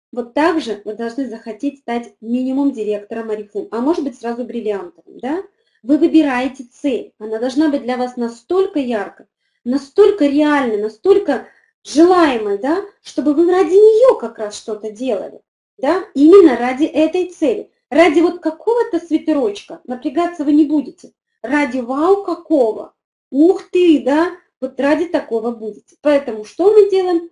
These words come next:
Выбрали модель, значит, определились со своим желанием. Поставили себе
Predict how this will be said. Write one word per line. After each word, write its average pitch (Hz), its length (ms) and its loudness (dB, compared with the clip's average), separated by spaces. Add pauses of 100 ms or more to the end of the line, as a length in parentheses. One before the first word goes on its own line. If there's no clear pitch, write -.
(120)
Выбрали 233 680 2
модель, 285 480 -2
значит, 262 420 -8
определились 269 760 -4
со 240 80 -10
своим 233 380 -6
желанием. 233 480 -8 (280)
Поставили 254 640 -4
себе - 320 -18